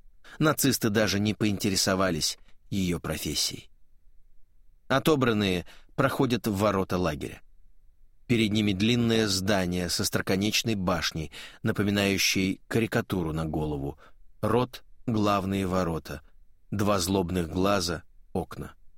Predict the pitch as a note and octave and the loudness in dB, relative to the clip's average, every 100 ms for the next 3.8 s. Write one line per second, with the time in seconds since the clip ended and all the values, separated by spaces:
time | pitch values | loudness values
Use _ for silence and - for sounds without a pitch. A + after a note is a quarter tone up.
0 | - - - - - - - - D3 - | -20 -20 -20 -20 -20 -20 -20 -2 0 0
1 | - B2+ - G#2+ F#2+ G#2 G#2+ G2+ E2+ D2+ | 0 0 2 0 2 0 0 -2 -2 -2
2 | C#2+ - - - - - - G#2 F#2+ F#2+ | -4 -16 -20 -20 -20 -16 -4 -2 2 0
3 | F#2 - F2 E2 C#2+ - - | 0 -2 -2 -2 -4 -6 -12